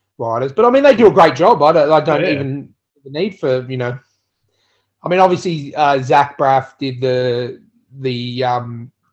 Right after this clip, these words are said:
Speaker 1: the guest episode because of his relationship with Bill
Speaker 2: Bill
Speaker 1: Lawrence.
Speaker 2: Lawrence. Yeah, he, he, yeah, he, he directed it. And there's something I forgot to mention, um, where I found out on the Scrubs podcast that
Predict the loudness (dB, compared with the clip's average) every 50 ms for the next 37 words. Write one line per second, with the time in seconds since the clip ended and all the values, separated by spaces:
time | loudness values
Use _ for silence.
0 | _ -8 -8 -4 -4 -4 -4 -4 -4 -6 -6 -6 -6 -6 -6 -6 -6 -6 -8 -8
1 | -8 -8 -10 -10 -8 -6 -4 -4 -4 -6 -8 -12 -12 -12 -12 -10 -10 -12 -12 -12
2 | -14 -16 _ _ _ _ _ -12 -8 -6 -4 -4 -4 -4 -4 -6 -6 -8 -8 -10
3 | -8 -6 -6 -6 -8 -10 -12 -12 -14 -12 -12 -10 -10 -8 -6 -6 -6 -8 -8 -8
4 | -10 -10 -10 -10 -8 -6 -6 -6 -6 -8 -10 -10 -10 -10 -10 -10 -10 -10 -10 -10
5 | -10 -8 -8 -8 -6 -6 -8 -8 -8 -10 -8 -8 -8 -8 -6 -8 -8 -8 -8 -8
6 | -8 -8 -10 -10 -10 -10 -12 -12 -14 -16 _ _ _ _ _ _ _ _ _ -8
7 | -4 -4 -4 -4 -6 -6 -6 -6 -6 -8 -12 -10 -10 -8 -8 -6 -8 -8 -8 -10
8 | -14 -12 -10 -10 -10 -10 -10 _ -12 -12 -12 -12 -12 -12 -12 -10 -12 -12 -12 -10
9 | -10 -10 -10